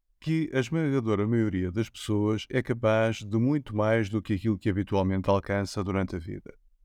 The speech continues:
E que a maioria das vezes só não o alcança por inércia, ou preguiça, ou falta de convicção, ou outros sintomas que decorrem quase sempre de viverem de forma pouco consciente,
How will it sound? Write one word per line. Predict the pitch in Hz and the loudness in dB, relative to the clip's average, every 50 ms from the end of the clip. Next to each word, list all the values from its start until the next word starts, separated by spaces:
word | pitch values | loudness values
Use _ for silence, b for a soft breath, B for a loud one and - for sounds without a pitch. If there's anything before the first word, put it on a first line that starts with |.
| - _ _ _ _ _ _ _ - | -20 _ _ _ _ _ _ _ -4
E | 139 135 | -2 -2
que | - - | 0 0
a | 175 | 2
maioria | 160 165 156 139 107 107 98 92 | 2 2 2 2 2 2 2 2
das | 110 120 104 | 2 0 0
vezes | 98 92 104 101 104 107 - - - - _ _ _ _ _ _ | 0 0 0 0 0 0 -4 -8 -14 -16 _ _ _ _ _ _
só | - - - 160 160 | -12 -2 0 2 2
não | 156 151 147 143 123 | 2 2 0 2 2
o | 120 | 4
alcança | 117 110 - - 110 107 107 107 - - 117 | 2 2 2 2 0 0 0 -2 -2 -4 -6
por | 113 - 101 95 | -4 -4 -2 -2
inércia, | 92 90 92 104 117 120 123 113 - - 131 123 123 127 131 - _ | 0 0 0 0 2 0 0 -2 -4 -2 0 0 0 0 -4 -8 _
ou | 131 120 117 | -4 -4 -4
preguiça, | 120 98 98 85 92 107 120 120 113 - - 120 113 113 113 - _ _ _ _ _ | -2 -4 -4 -2 0 0 2 0 0 0 -2 -2 -2 -2 -4 -6 _ _ _ _ _
ou | - 156 147 | -4 -4 0
falta | - - 123 113 - 107 | 2 2 2 2 2 -2
de | - | -4
convicção, | - 107 104 90 101 95 - - - - 104 104 104 104 101 - _ _ _ _ _ _ _ _ | -2 -2 0 0 0 -2 -2 -4 -4 -2 0 0 0 -2 -4 -8 _ _ _ _ _ _ _ _
ou | - 170 180 | 0 2 2
outros | 185 170 185 175 131 - | 2 2 0 -2 -6 -2
sintomas | - 135 127 113 117 117 107 107 107 110 107 - | 0 0 0 2 2 0 0 0 0 0 -2 -4
que | - 113 | -4 -4
decorrem | - 113 95 113 110 104 95 110 107 101 | -4 -4 0 2 2 2 2 0 -2 -2
quase | - - 147 160 151 127 | 0 0 0 0 0 -2
sempre | - - - - 117 110 113 110 101 - 113 117 120 117 - _ _ _ _ | -4 -8 -6 -4 -2 0 0 0 -2 -2 -4 -6 -6 -6 -10 _ _ _ _
de | 127 117 127 | -4 0 0
viverem | 127 131 135 123 110 123 123 120 123 123 120 | 2 2 2 2 2 2 2 2 2 0 -2
de | 113 - - | -4 -10 -18
forma | - - - - - 120 113 117 113 120 113 113 | -20 -20 -8 0 2 2 2 4 2 2 0 -2
pouco | - _ - 165 151 - _ | -4 _ -4 -4 -4 -4 _
consciente, | - 117 113 110 - - 104 98 95 92 95 95 - | -4 -2 -2 -2 -4 -4 -2 -2 0 -2 -2 -4 -8